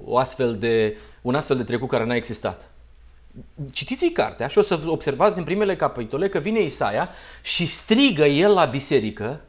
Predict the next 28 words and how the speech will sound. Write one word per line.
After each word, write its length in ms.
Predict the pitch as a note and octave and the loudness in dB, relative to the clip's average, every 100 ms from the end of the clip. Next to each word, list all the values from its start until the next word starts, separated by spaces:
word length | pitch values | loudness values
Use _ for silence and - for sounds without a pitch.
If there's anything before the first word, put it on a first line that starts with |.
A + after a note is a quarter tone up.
| - | -16
și 160 | - | -2
la 120 | C3+ | 0
popor 500 | B2 C3+ - A#2 E3 - - - | 0 -2 -4 -2 -2 -2 -18 -2
că 120 | - | 2
Dumnezeu 440 | F3 F#3+ F#3+ F3+ A#3 | 4 4 2 2 4
nu 140 | A#3+ | 4
dorește 760 | A#3 A3+ B3 - A#3+ A3+ G#3+ C3 | 6 6 6 2 4 4 2 -4
jertfe, 480 | C3+ A3 D#3+ - - - - _ - - - | 0 0 0 -8 -20 -20 -20 _ -20 -20 -2
că 120 | E3+ | 2
lui 140 | F3 | 2
Dumnezeu 420 | E3 G3 G3+ G#3+ | 2 2 2 2
este 320 | B3 A3 G#3+ G3+ | 4 4 2 -2
scârbă 440 | - B3 A#3 G3+ | 0 0 2 2
de 100 | F#3+ | 0
rugăciuni, 600 | F#3+ F#3+ G#3 A#3+ C#3 - - - - - | 0 2 0 0 -4 -6 -16 -20 -20 -8
e, 240 | - D3 C3 | 0 2 2
îi 220 | B2 E3+ | 0 -2
scârbă 380 | - B3+ G3+ G#3+ | 0 0 4 4
de 120 | G3+ | 4
darurile 540 | G#3+ G#3+ G3 F#3+ F#3+ | 4 4 2 0 0
de, 300 | E3+ F#3+ G3 | 2 2 0
de 180 | F3 F3+ | 0 0
mâncare. 680 | G3 G3+ A#3 G#3+ A2 G2 - - - | 2 0 0 -2 -2 -8 -16 -20 -8
Când 340 | - F#3+ D3+ | 4 4 6
Moise 440 | G#3+ E4+ B3 - D3 | 8 8 8 4 0
a 60 | |
spus 360 | D3 G#3 G#3 - | 0 -2 -2 -4
clar, 580 | - C4+ F4 D3 F#3 | 0 4 6 4 2